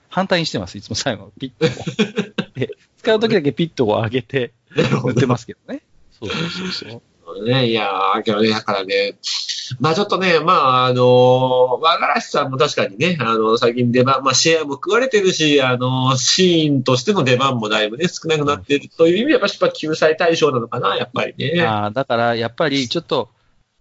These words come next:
Speaker 1: 人類今ね、今までおでんといえば、確かに西の横綱が、
Speaker 2: うん。
Speaker 1: まあ卵さん、
Speaker 2: はい。
Speaker 1: 東の横綱が、まあ大根さんだったわけなんだけども、
Speaker 2: うん。
Speaker 1: ちょっと、君たち分かったからと。
Speaker 2: うん。
Speaker 1: ね。
Speaker 2: うん。
Speaker 1: 君たちは別におでんがなくなったって困らない人たちなんだから、
Speaker 2: そうそうそうそう。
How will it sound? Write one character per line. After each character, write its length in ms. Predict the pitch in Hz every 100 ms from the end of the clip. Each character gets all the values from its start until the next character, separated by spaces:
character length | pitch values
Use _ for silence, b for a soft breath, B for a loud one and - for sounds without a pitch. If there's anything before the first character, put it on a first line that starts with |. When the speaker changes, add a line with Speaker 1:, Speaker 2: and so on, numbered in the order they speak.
| 160 143 -
Speaker 1:
人 280 | 117 156 202
類 140 | 123
今 200 | 123 98
ね、 180 | 104 165
今 200 | 135 131
ま 100 | 156
で 120 | 120
お 140 | 90
で 120 | 110 151
ん 100 | 120 _ -
と 140 | 104
い 100 | 135
え 60 | 254
ば、 300 | 190 208 160 _ _
確 240 | - 143 -
か 100 | 92
に 60 |
西 280 | 104 113 156
の 100 | 151
横 260 | 156 151 175
綱 300 | 175 196 220
が、 100 | 262
Speaker 2:
う 40 |
ん。 60 | 233 -
Speaker 1:
ま 100 | 117
あ 20 |
卵 340 | 113 117 104
さ 120 | 95
ん、 100 | 180 - _ _ -
Speaker 2:
は 120 | 110
い。 20 | 123
Speaker 1:
東 260 | 120 120
の 80 | 123
横 220 | 120 117
綱 220 | 117 143
が、 240 | 165 180 - _ -
ま 140 | 110
あ 20 |
大 200 | 110 113
根 200 | 120 175
さ 120 | 190 123
ん 20 |
だ 80 | 113
っ 60 |
た 80 | 110
わ 100 | 107
け 80 | 110
な 100 | 107
ん 60 |
だ 80 | 92
け 100 | 95
ど 60 | 101
も、 140 | 113
Speaker 2:
う 20 |
ん。 20 | 107
Speaker 1:
ち 80 |
ょ 20 | 135
っ 20 |
と、 160 | - - b b b b
君 200 | - 285
た 100 | 370
ち 100 | 143
分 80 | 135
か 100 | 277
っ 60 |
た 120 | - 139
か 100 | 104
ら 80 |
と。 100 | 95 - - _ _
Speaker 2:
う 80 | 139
ん。 20 |
Speaker 1:
ね。 180 | 131 240
Speaker 2:
う 60 | 196
ん。 40 | 180 _ _
Speaker 1:
君 240 | - 254
た 140 | 180 262
ち 180 | - 151
は 60 |
別 260 | 120 117 -
に 60 | -
お 140 | 151
で 120 | 320
ん 40 | 381
が 80 |
な 120 | 151 143
く 80 |
な 100 | 185
っ 60 | 247
た 80 | -
っ 40 |
て 60 | -
困 300 | - 156 240
ら 100 | 370
な 120 | 370
い 60 | 220
人 160 | 165
た 60 | 139
ち 120 | 123
な 60 | 113
ん 40 |
だ 120 | -
か 100 | -
ら、 80 | 202
Speaker 2:
そ 60 | 190
う 20 |
そ 60 |
う 40 | -
そ 220 | _ -
う 40 |
そ 120 |
う。 20 | -